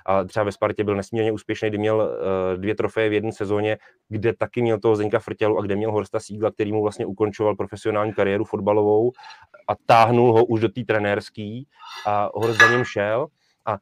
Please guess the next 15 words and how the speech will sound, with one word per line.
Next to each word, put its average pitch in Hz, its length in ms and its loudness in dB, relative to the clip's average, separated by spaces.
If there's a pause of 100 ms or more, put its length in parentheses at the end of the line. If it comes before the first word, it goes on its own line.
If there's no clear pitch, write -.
dělalo 113 320 2
se 113 140 -8
to 127 100 -4
tehdy 113 300 -4
kvůli 120 240 -2
kabině, 120 440 -4
že 98 60 -6
jo, 92 120 -4
a 87 60 -10
kvůli 117 220 -2
tomu, 110 280 -4
že 113 200 -2 (200)
tyhle 113 220 -2
ty 123 120 -10
kluci, 110 520 -8